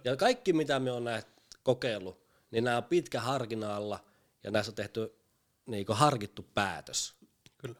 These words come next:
Speaker 1: Ei mitenkään silleen niinku tukkaputkella, että no, no voihan tosta vähän ottaa, vaan näissä on ollut aina niinku päätös alla. Tai semmonen niinku harkittu päätös alla. Me on kokeillut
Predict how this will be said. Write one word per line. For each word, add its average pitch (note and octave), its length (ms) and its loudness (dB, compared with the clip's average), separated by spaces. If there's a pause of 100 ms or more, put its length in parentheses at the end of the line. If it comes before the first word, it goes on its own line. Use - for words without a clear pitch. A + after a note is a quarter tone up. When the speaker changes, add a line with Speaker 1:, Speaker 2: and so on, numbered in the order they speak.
(120)
Speaker 1:
Ei B2 160 2
mitenkään D3 400 -2
silleen G#2 400 -4
niinku A2 180 -8
tukkaputkella, F2 840 -8
että F2+ 160 -10
no, D#3 320 -2
no D3+ 120 -10
voihan C#3 220 -8
tosta - 220 -10
vähän G2+ 200 -4
ottaa, - 240 -8
vaan G2 180 0
näissä A2+ 260 -4
on A#2 80 -8
ollut B2 120 -6
aina A#2+ 160 -6
niinku F#2+ 320 -10 (1160)
päätös A2+ 420 0
alla. D#2 400 -14 (360)
Tai G#2+ 100 -2
semmonen B2 300 -4
niinku A#2+ 200 -6
harkittu G#2+ 400 -6
päätös F2+ 340 -8
alla. C2+ 260 -16 (500)
Me B2 180 2
on E3 60 4
kokeillut F3 420 -4